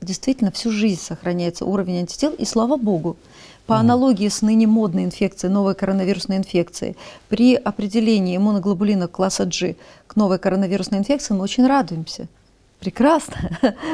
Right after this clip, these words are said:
Speaker 1: Значит, есть антитела, мы п-, подразумеваем, что есть
Speaker 2: Да,
Speaker 1: какая-то
Speaker 2: что есть
Speaker 1: защита,
Speaker 2: защита от этого
Speaker 1: защита.
Speaker 2: самого.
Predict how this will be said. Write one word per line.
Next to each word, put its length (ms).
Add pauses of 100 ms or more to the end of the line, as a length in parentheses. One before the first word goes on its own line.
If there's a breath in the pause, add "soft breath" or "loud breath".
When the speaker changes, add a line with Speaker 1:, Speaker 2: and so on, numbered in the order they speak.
(120)
Speaker 1:
Значит, 300
есть 300
антитела, 680
мы 280 (400)
п-, 100 (520)
подразумеваем, 560
что 160
есть 180
Speaker 2:
Да, 80
Speaker 1:
какая-то 300
Speaker 2:
что 100
есть 120
Speaker 1:
защита, 220 (240)
Speaker 2:
защита 240
от 140
этого 140 (100)
Speaker 1:
защита. 340
Speaker 2:
самого. 180